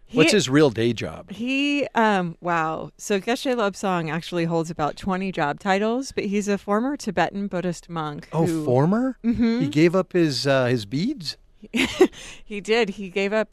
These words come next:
Speaker 1: the robe so, 'cause he fell in love and got married.
Speaker 2: Oh, so those guys
Speaker 1: So,
Speaker 2: can't get married?
Speaker 1: no.
Speaker 2: Oh,
Speaker 1: They
Speaker 2: wow.
Speaker 1: can't. Vow of celibacy and all that. So,
Speaker 2: Yeah,
Speaker 1: yeah.
Speaker 2: and his wife is a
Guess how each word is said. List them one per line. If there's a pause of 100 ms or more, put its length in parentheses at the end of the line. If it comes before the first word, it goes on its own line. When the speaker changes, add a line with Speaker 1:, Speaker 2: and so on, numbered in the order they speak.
Speaker 1:
the
robe
so,
'cause
he
fell
in
love
and
got
married.
Speaker 2:
Oh,
so
those
guys
Speaker 1:
So,
Speaker 2:
can't
get
married?
Speaker 1:
no. (300)
Speaker 2:
Oh,
Speaker 1:
They
Speaker 2:
wow.
Speaker 1:
can't. (320)
Vow
of
celibacy
and
all
that.
So,
Speaker 2:
Yeah,
Speaker 1:
yeah.
Speaker 2:
and
his
wife
is
a